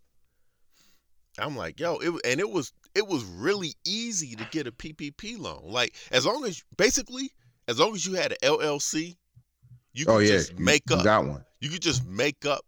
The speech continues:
Speaker 1: your numbers. So what you do is you, you, people were going in there and they, and they say, you know, "What's your business name? When did you start?" How, and then they said, the big thing is they say, "How much did you pay yourself?"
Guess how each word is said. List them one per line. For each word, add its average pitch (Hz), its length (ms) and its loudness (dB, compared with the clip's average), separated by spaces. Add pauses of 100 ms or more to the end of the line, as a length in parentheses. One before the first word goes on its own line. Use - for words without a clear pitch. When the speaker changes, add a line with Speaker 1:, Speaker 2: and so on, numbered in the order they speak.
(100)
Speaker 1:
your 104 580 -2 (680)
numbers. 101 720 -2
So 113 420 2 (600)
what 113 240 -6
you 113 60 -10
do 165 300 -4
is 107 240 -6
you, 107 80 -12 (120)
you, 101 200 -12 (240)
people 147 260 -10
were 110 100 -8
going 110 300 -8
in 104 120 -8
there 95 340 -6 (100)
and 82 160 -14
they, 85 200 -10 (100)
and 87 300 -8
they 95 340 -6
say, 92 400 -6
you 87 140 -12
know, 80 120 -8
"What's 85 220 -8
your 85 80 -14
business 87 420 -12
name? 82 520 -10
When 82 160 -12
did 78 180 -16
you - 80 -18
start?" 87 520 -4 (680)
How, 120 320 4
and 113 100 -4
then 113 120 0
they 117 100 4
said, 107 240 -2
the 92 80 -4
big 143 280 0
thing 180 240 -2
is 123 180 0
they 101 100 -4
say, 90 160 -2
"How 110 260 2
much 139 280 -6
did 117 180 -8
you 113 80 -14
pay 120 260 -2
yourself?" - 680 -12